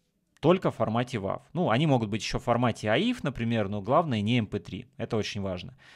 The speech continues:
Но вы, скорее всего, сэмплов в M P три формате-то и не найдёте, по крайней мере, у нас в закрытом клубе. Вот. А есть ещё формат точка мид. Это информация именно по нотам. Это универсальный формат, который вы можете открыть в любом секвенсоре, как и аудио, кстати.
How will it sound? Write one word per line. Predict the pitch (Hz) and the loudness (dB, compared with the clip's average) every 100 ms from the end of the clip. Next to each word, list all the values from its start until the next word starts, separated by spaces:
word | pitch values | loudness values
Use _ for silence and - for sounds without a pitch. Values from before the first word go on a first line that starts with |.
| - | -8
Но | 147 | -4
вы, | 151 | -2
скорее | - 123 | 0 2
всего, | 123 107 | 2 -2
сэмплов | - 127 123 104 | -2 0 0 -2
в | 95 | -4
M | 90 | -6
P | |
три | 98 101 | -6 -6
формате-то | 101 107 117 - 101 | -4 -2 -2 -4 -4
и | |
не | 95 | -2
найдёте, | 101 95 92 - | -2 -2 -6 -8
по | |
крайней | - 131 117 | -2 0 2
мере, | 101 | 0
у | 95 | 0
нас | 107 | -2
в | 95 | -4
закрытом | 90 92 101 92 | -8 -10 -10 -12
клубе. | 101 - _ - - - | -14 -16 _ -20 -20 -10
Вот. | - 113 | 2 2
А | 107 | 4
есть | 127 233 - | 4 2 0
ещё | 143 165 | 0 0
формат | 147 127 160 170 | 4 4 4 2
точка | 139 139 - | 0 0 0
мид. | 120 107 90 | 2 0 -2
Это | - 180 - 120 107 104 101 98 | -4 -4 2 2 4 2 0 -2
информация | 95 120 123 175 - | -6 -6 -2 -2 -2
именно | 123 113 | -2 -2
по | - 110 | 0 0
нотам. | 110 98 101 | 0 -4 -8
Это | 113 127 | -6 -2
универсальный | 117 117 - 135 104 | -2 -2 0 0 0
формат, | 95 117 160 226 | 0 0 2 -2
который | - 127 117 110 98 | -2 -4 0 0 0
вы | |
можете | 98 113 - - 98 98 | -2 -4 -6 -6 -4 -4
открыть | 98 - 120 | -6 -6 -6
в | 101 | -6
любом | 98 110 | -4 -2
секвенсоре, | 95 - 147 214 - 127 | -4 -8 -4 -4 -4 -6
как | - - | -6 2
и | |
аудио, | 120 107 98 101 | 4 4 2 -4
кстати. | - 104 101 90 | -6 -8 -8 -10